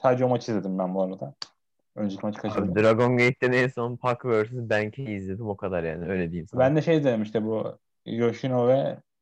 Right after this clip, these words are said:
Speaker 1: Do-, Do-, Noriko Doi takımlar. Bunlar bayağı partnerler ve Do-, Noriko Doi hep sanırım ihanet etmiş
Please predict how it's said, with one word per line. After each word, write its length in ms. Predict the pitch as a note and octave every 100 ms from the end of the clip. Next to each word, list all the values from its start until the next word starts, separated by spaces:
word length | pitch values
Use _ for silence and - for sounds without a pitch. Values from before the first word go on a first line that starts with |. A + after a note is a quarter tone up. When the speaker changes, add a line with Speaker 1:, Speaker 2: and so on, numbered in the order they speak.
| _ _ -
Speaker 1:
Do-, 580 | A#2 G2+ A#2 A2+ G#2+
Do-, 200 | A2+ A2
Noriko 360 | A2 A2+ A#2+ A#2
Doi 360 | A#2+ A#2 D3 D#3
takımlar. 500 | A#2+ - A#2 A#2 A#2
Bunlar 360 | A#2 B2+ - - _ _
bayağı 360 | A2+ B2 B2 -
partnerler 400 | A2 A2+ A2+ A#2+
ve 360 | D#3 C#3+ B2
Do-, 120 | B2+ B2
Noriko 300 | B2+ B2+ C#3
Doi 380 | D#3 D#3 D#3 _ _ _
hep 260 | F3+ F3 - _ _
sanırım 260 | C3+ D3+ C#3+
ihanet 260 | C#3 C#3
etmiş 320 | B2 - -